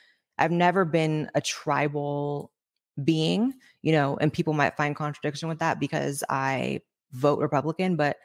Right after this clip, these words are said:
you gotta g-, vote some way. And all of us are just making, you know, the best decisions we can with how we vote in the roughest sort of decision making that we can.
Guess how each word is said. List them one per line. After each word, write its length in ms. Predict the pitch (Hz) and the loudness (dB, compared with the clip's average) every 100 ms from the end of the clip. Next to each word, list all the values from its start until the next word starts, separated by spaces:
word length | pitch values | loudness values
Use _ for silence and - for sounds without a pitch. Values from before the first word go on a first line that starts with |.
| _ _ - | _ _ -8
you 100 | 131 | -2
gotta 240 | 170 190 175 | 2 4 2
g-, 80 | - | -2
vote 260 | 143 165 - | 2 2 2
some 240 | 175 170 | 0 2
way. 240 | 143 139 139 | 0 2 2
And 100 | 123 | 4
all 160 | 156 | 4
of 80 | 175 | 4
us 160 | 165 160 | 2 0
are 60 | |
just 180 | 143 143 | -2 -2
making, 520 | 147 143 151 143 143 - - _ | -2 -2 -2 -2 -4 -8 -20 _
you 120 | 151 | -2
know, 340 | 143 127 135 - _ _ _ | 0 0 -4 -8 _ _ _
the 160 | 123 147 | 0 0
best 280 | 123 165 - | 4 2 2
decisions 360 | 160 165 156 | 0 0 2
we 80 | 147 | 0
can 120 | 160 | 0
with 120 | 147 147 | 2 2
how 80 | |
we 100 | 143 | 0
vote 320 | 135 143 139 - | 2 2 2 2
in 160 | 139 | 2
the 200 | 131 127 | 2 0
roughest 500 | 131 147 151 156 143 | 2 2 2 0 -2
sort 160 | 151 143 | -2 -2
of 80 | 131 | -2
decision 540 | 135 - 143 143 135 | -2 0 0 0 0
making 340 | 139 135 143 135 | 0 0 0 0
that 120 | - | 0
we 100 | 131 | -2
can. 480 | - 135 131 185 | -2 -4 0 0